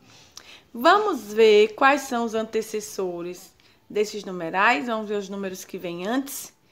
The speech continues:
Vamos lá, ó. Quem vem antes do numeral um? Vamos olhar. Ó, aqui temos o numeral um.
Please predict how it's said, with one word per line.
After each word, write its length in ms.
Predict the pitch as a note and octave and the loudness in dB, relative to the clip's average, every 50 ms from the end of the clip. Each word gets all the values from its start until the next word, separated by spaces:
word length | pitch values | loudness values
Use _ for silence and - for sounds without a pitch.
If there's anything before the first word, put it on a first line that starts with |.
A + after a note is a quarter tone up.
| _ _ _ _ _ - | _ _ _ _ _ -10
Vamos 280 | F#3+ F#3+ G3 G#3 A3+ | -8 -6 -6 -4 0
lá, 240 | A#3 G#3+ F3 F3 F#3+ | 2 2 4 6 6
ó. 240 | G#3 B3 C#4 C4+ - - _ _ _ _ _ - | 6 4 4 0 -6 -14 _ _ _ _ _ -4
Quem 420 | - D#4+ E4 F4 F#4 F#4+ F#4 E4 | 0 2 2 2 2 2 0 0
vem 520 | B3+ A#3+ B3 A#3 A#3+ A#3 A#3+ A#3+ - _ _ - | 0 0 0 0 2 0 0 -2 -4 _ _ -2
antes 440 | B3 A#3+ A#3+ A#3+ A#3 A#3 - A3+ | 0 0 2 0 0 -2 -6 -6
do 80 | G#3+ A3+ | -4 -4
numeral 540 | A3+ A3+ A3 A3 G#3 G#3 G#3 G#3 G3+ G3 G3 | -4 -2 0 2 4 6 6 6 4 4 2
um? 400 | G3 F#3 F#3 F#3+ F#3+ F#3+ G3 F#3+ | -2 -4 -6 -6 -6 -8 -10 -8
Vamos 220 | F3+ F3+ F3+ F#3+ F3+ | -8 -8 -6 -6 -4
olhar. 680 | F3+ F#3 F#3 G3 G#3 A3+ B3+ E4 F4 E4+ - - _ _ _ _ _ _ _ _ _ _ _ _ _ _ _ - | -2 0 2 4 6 6 6 6 4 0 -4 -14 _ _ _ _ _ _ _ _ _ _ _ _ _ _ _ -10
Ó, 540 | - F3+ F3+ F3+ F#3+ G3 G#3+ A#3+ A#3+ A#3 - - - | -8 -4 -2 2 4 4 4 4 2 -2 -8 -12 -12
aqui 300 | B2+ E3 F3 - - - | -10 -10 -10 -12 -14 -16
temos 320 | - - F#3+ F#3 F#3 F#3 | -12 -10 -8 -8 -8 -8
o 60 | G3 | -8
numeral 460 | G3 G3 F#3+ F#3+ F3+ F3+ F#3+ G#3 B3 C4 | -8 -6 -4 -4 -2 0 0 0 0 0
um. 200 | A#3 A3+ - | -2 -6 -10